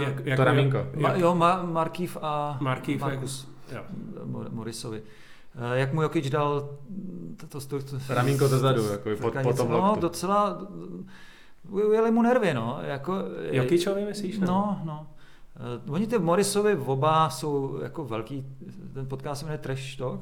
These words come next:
Speaker 2: Jo, jo, jo.
Speaker 3: <laughs> Takže ne-, neděláte žebříček Trash Talkerů, tak já si myslím, že Mor-, Morrisovi oba by tam byli hodně vysoko.
Speaker 2: Aha,
Speaker 1: Jo.
Speaker 2: to jo.
Speaker 3: A hrát proti nim je jako asi hodně, eh,
Speaker 2: Nepříjemný.
Speaker 3: frustrující
Speaker 1: Hmm.
Speaker 3: a, a musíte být, eh,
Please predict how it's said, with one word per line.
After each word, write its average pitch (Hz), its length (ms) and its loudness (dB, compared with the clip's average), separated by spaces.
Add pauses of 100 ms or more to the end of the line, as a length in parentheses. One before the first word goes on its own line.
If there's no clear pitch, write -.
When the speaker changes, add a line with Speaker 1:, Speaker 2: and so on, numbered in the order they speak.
Speaker 2:
Jo, 143 160 2
jo, 139 340 10 (100)
jo. 156 100 6 (120)
Speaker 3:
<laughs> 151 120 2
Takže 135 260 -2
ne-, 151 160 0
neděláte 175 420 4
žebříček 165 560 2
Trash 170 180 2
Talkerů, 175 500 -4
tak 156 240 -10
já 143 140 -6
si 135 100 -8
myslím, 151 200 -4
že 165 260 4 (100)
Mor-, 139 300 2
Morrisovi 160 440 2
oba 151 240 0
by 151 120 -2
tam 160 140 -2
byli 156 160 -2
hodně 120 240 -4
vysoko. 131 520 -8
Speaker 2:
Aha, 127 260 4
Speaker 1:
Jo. 120 200 2
Speaker 2:
to 123 80 2
jo. 107 80 2
Speaker 3:
A - 40 2
hrát 135 300 4
proti 135 200 -2
nim 147 180 -2
je 143 80 -4
jako 135 400 -2
asi - 200 -8
hodně, 135 500 -2
eh, 135 60 -6 (480)
Speaker 2:
Nepříjemný. 101 520 -4
Speaker 3:
frustrující 139 1000 -4
Speaker 1:
Hmm. - 80 -8
Speaker 3:
a, 123 80 -4
a 123 140 -8
musíte 131 360 -8
být, 131 280 -4
eh, - 40 -8